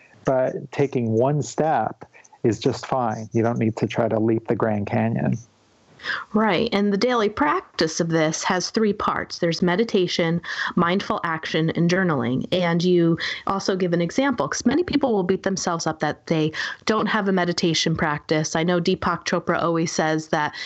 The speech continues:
Speaker 2: if you say you don't have time to meditate, then you need to meditate, like, twenty extra minutes a day, <laughs> you know, but people in this world are always trying to find the time, find the time. And in your book, you make it very simple and you say, "Just do two minutes," and maybe you'll always stay at two minutes.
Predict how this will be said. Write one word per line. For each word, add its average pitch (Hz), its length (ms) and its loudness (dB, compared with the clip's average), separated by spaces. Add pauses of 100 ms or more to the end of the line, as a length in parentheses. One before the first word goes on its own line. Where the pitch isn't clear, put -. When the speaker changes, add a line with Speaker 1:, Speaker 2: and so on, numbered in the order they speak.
Speaker 2:
if 185 160 0
you 196 80 4
say 190 180 0
you 180 140 0
don't 202 420 0
have 202 240 -2
time 170 300 -2
to 170 100 -2
meditate, 156 540 2
then 165 160 2
you 165 80 2
need 165 220 4
to 180 120 0
meditate, 160 560 0
like, 151 220 -2
twenty 185 360 -2
extra 156 320 -4
minutes 151 340 -2
a - 40 0
day, 151 400 0 (200)
<laughs> - 220 -6
you 202 120 4
know, 180 140 2
but 180 180 0
people 240 420 0 (220)
in 202 100 4
this 180 180 2
world 180 220 2
are 170 80 2
always 170 180 2
trying 170 220 0
to 151 60 -4
find 190 440 -2
the 175 60 0
time, 156 400 0
find 170 320 0
the 160 60 0
time. 147 480 -2
And 185 280 0 (280)
in 208 500 4
your 247 180 4
book, 165 320 0
you 185 80 6
make 170 200 4
it 139 60 0
very 190 280 0
simple 254 380 0
and 190 100 2
you 175 60 2
say, 180 240 0
"Just 226 240 0
do 220 120 4
two 214 220 2
minutes," 202 460 0
and 190 120 2
maybe 196 220 2
you'll 202 300 2
always 202 360 2
stay 165 220 0
at - 140 -2
two 175 160 0
minutes. 190 320 2